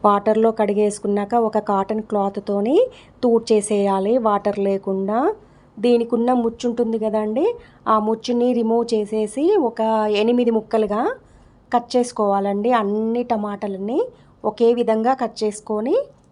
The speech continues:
పక్కన పెట్టేసుకోవాలండి. ఒక యాభై గ్రాములు ఎల్లిపాయలు తీసుకోవాలండి. దీనికున్న పొట్టుని రిమూవ్ చేసేసి పక్కన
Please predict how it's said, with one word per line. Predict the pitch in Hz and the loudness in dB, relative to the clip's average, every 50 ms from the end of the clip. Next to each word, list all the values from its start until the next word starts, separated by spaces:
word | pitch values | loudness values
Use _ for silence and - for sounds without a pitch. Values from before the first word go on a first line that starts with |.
| _ - | _ -6
పక్కన | 233 233 240 226 | -4 -2 -2 -4
పెట్టేసుకోవాలండి. | 226 - 214 202 - 214 214 208 - - 208 196 196 190 190 190 185 190 185 220 269 359 523 539 - - _ _ - - - - - - - - - - - - - - - - - - - - | -2 -2 -4 -4 -4 -4 -6 -6 -6 -6 -4 -2 -2 -2 -2 -4 -4 -4 -4 -2 -2 -2 -2 -2 -4 -12 _ _ -20 -20 -20 -20 -20 -20 -20 -20 -20 -20 -20 -20 -20 -20 -20 -20 -20 -8 0 2
ఒక | 254 247 262 | 2 4 6
యాభై | 269 262 247 233 240 233 254 247 | 6 4 4 4 2 0 -2 -2
గ్రాములు | 226 247 247 240 233 233 247 277 330 | 0 0 0 0 0 -2 -2 -2 -2
ఎల్లిపాయలు | 349 302 254 254 262 - 269 247 226 220 | -2 -2 -2 -4 -2 0 0 0 0 0
తీసుకోవాలండి. | 208 214 202 202 - - 196 190 185 180 185 185 196 247 392 571 587 - _ - - _ _ _ _ _ _ _ _ - | -2 -6 -8 -8 -8 -6 -6 -6 -6 -6 -8 -8 -6 -6 -6 -6 -8 -10 _ -20 -20 _ _ _ _ _ _ _ _ -6
దీనికున్న | - 190 220 220 214 208 214 214 208 214 220 | 0 2 2 2 2 0 0 0 0 0 -2
పొట్టుని | 208 - 220 208 214 220 214 214 247 330 508 523 - - - - 220 | 0 0 -2 -2 0 0 0 2 2 2 0 0 -2 -10 -12 -6 -2
రిమూవ్ | 226 214 208 214 220 214 - | 0 2 2 2 0 0 0
చేసేసి | 202 196 196 - 208 208 202 - 311 440 554 - - _ _ _ _ - - _ - | -2 -2 -2 -2 -4 -4 -4 -2 -2 -2 -4 -4 -10 _ _ _ _ -20 -16 _ 0
పక్కన | 226 220 214 - 208 | 0 0 2 2 0